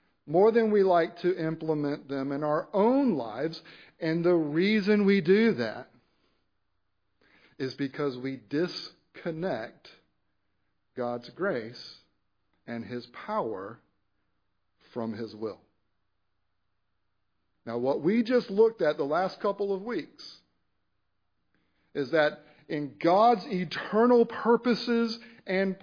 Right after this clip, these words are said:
plans, he determined to set his love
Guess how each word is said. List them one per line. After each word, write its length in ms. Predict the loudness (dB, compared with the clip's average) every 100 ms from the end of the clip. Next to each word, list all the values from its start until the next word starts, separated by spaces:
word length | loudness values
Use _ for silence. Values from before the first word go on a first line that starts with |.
| -6
plans, 540 | -4 -4 -6 -10 -14 -18 -20 -20 -12 -2
he 260 | 0 2
determined 840 | 2 0 -2 0 2 2 -2 -4 -8 -16 -10
to 140 | -2 -2
set 420 | -2 0 2 2
his 400 | 2 4 4 2
love 680 | -4 2 4 6 4 0